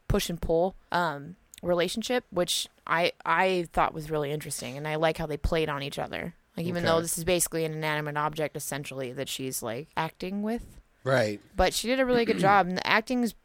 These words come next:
Speaker 1: pretty fantastic in this movie. Her especially, like, she's
Speaker 2: Yeah, she does a good job.
Speaker 1: she's really good.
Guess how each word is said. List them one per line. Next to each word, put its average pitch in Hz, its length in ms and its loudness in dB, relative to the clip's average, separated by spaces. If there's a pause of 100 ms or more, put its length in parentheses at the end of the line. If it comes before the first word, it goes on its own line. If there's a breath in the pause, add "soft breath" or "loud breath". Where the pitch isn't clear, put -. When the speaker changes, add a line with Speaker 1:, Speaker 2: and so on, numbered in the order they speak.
Speaker 1:
pretty 262 420 2
fantastic 156 800 -4
in 160 100 -8
this 156 160 -8
movie. 156 320 -6
Her 226 300 4
especially, 165 580 0
like, 160 140 -4
she's 208 220 0
Speaker 2:
Yeah, 165 140 8
she 151 160 2
does 151 160 4
a 135 40 2
good 123 160 4
job. 113 500 4
Speaker 1:
she's 269 260 0
really 294 220 2
good. 214 340 4